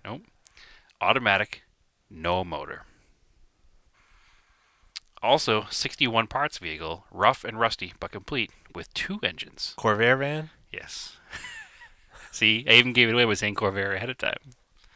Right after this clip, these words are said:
Speaker 1: But the parts van says the engine in the parts van ran when parked, and there's another rebuilt engine fresh inside the van. <laughs> Pictures coming soon.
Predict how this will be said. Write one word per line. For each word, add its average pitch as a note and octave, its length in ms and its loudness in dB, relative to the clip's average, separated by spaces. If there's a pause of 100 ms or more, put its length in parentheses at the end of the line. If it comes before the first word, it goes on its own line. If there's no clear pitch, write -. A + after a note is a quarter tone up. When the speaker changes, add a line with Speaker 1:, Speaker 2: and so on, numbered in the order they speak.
(580)
Speaker 1:
But - 100 -16
the - 40 -8
parts F#3+ 300 8
van E2+ 440 0 (180)
says E2+ 380 -2
the G#2 140 -4
engine B2+ 280 0
in A#2 80 -8
the G#2+ 60 -6
parts D3 260 2
van F#2 180 2
ran A#2 240 0
when F#2 120 -6
parked, C3+ 400 -2 (360)
and A#2+ 100 -4
there's C3+ 160 4
another E3+ 320 2
rebuilt C3+ 440 4
engine G#2+ 380 2
fresh - 500 6
inside F#3 420 6
the F#3+ 80 2
van. G#3 400 2 (640)
<laughs> - 680 -16
Pictures B3+ 280 6
coming G3+ 340 10
soon. C#3 460 4